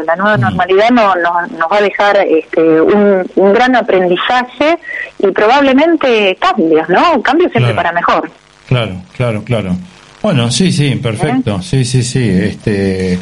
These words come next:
Speaker 2: eh, por ahí un poco forzado por las circunstancias, pero estamos aprendiendo cosas nuevas que pueden ampliar la
Speaker 1: Claro.
Speaker 2: audiencia, ¿no?
Speaker 1: Claro que sí, claro que sí.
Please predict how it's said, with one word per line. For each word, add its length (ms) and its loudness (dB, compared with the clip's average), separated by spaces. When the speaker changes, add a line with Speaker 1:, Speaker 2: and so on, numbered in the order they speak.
Speaker 2:
eh, 460 0
por 120 -2
ahí 140 0
un 100 0
poco 200 -2
forzado 340 -2
por 140 -4
las 100 -4
circunstancias, 720 -2
pero 420 -2
estamos 520 -2
aprendiendo 500 0
cosas 300 -2
nuevas 280 0
que 120 -2
pueden 200 0
ampliar 300 0
la 80 4
Speaker 1:
Claro. 140 0
Speaker 2:
audiencia, 340 -2
¿no? 140 2
Speaker 1:
Claro 360 2
que 80 2
sí, 60 -4
claro 300 0
que 60 0
sí. 80 -2